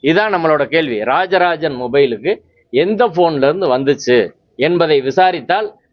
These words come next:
அதற்கான, தொடர்ந்து பார்த்தா உண்மை என்ன, என்ன என்பதை கண்டறிய முடியும். ஏனால் இது சாதாரண விஷயம் கிடையாது. இது ஒரு, ஒரு சிட்டிங் ஜட்ஜ் மேல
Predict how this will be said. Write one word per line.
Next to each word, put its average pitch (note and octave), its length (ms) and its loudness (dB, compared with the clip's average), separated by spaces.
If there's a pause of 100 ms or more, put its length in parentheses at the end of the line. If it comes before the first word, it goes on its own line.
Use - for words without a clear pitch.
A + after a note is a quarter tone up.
அதற்கான, D3 840 0
தொடர்ந்து G3 400 0
பார்த்தா D#3+ 480 0 (240)
உண்மை G#3 400 2
என்ன, F3 360 0
என்ன D#3+ 260 0
என்பதை D3 440 2
கண்டறிய E3 520 0
முடியும். D#3+ 480 0 (120)
ஏனால் F3 260 0
இது D#3 120 0
சாதாரண E3+ 460 0
விஷயம் C#3+ 280 2
கிடையாது. C3 540 0 (280)
இது F3 520 2 (1300)
ஒரு, E3 640 0 (120)
ஒரு D3+ 380 0
சிட்டிங் A3 300 0
ஜட்ஜ் F#3 300 2
மேல G3+ 500 2